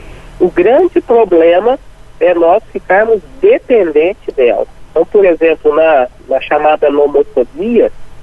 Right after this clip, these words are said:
as pessoas têm dificuldade de ficarem em locais onde não tem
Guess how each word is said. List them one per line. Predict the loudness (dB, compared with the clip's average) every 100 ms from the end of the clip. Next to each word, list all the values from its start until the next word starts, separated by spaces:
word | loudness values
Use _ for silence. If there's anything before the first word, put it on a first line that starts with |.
| -20 -14 -10
as | -4
pessoas | -2 -2 0 0 0
têm | -2 -4
dificuldade | -6 -6 -4 -2 0 0 -2 -6
de | -4
ficarem | -4 -4 -2 -2 2 2
em |
locais | 2 0 0 -2 0 0
onde | -2 -2
não | -4 -2
tem | -2 -2